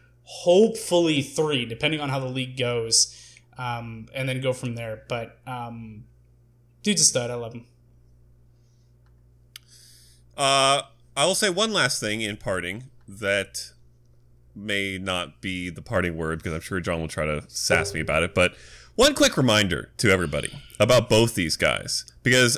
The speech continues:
Speaker 2: I think that we came into the N F L draft being like, "We really like these prospects." And, uh, for the record, we all love these prospects. Jonathan Taylor and C E H, both very talented.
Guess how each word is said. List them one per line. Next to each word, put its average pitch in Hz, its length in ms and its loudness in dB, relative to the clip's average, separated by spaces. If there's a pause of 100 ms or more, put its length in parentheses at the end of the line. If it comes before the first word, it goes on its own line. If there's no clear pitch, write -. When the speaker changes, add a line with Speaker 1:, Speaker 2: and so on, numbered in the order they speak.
(140)
Speaker 2:
I - 120 4
think 214 300 0
that 160 140 4
we 131 120 2
came 139 260 2
into 139 640 4
the 110 160 2
N 104 80 4
F 127 120 0
L 175 100 4
draft 92 520 4
being 101 220 4
like, 95 320 4
"We 101 120 0
really 107 220 4
like 107 220 4
these 92 180 -4
prospects." - 640 -2 (280)
And, 113 180 4 (100)
uh, 127 140 -2
for 127 140 2
the 123 200 -2
record, 117 520 2 (260)
we 117 120 6
all 139 240 8
love 101 500 6
these 95 160 0
prospects. 87 580 0
Jonathan 139 280 2
Taylor 127 300 4
and 117 240 2
C 110 260 2
E 95 40 4
H, 92 300 0
both 131 240 4
very 110 160 2
talented. 98 440 2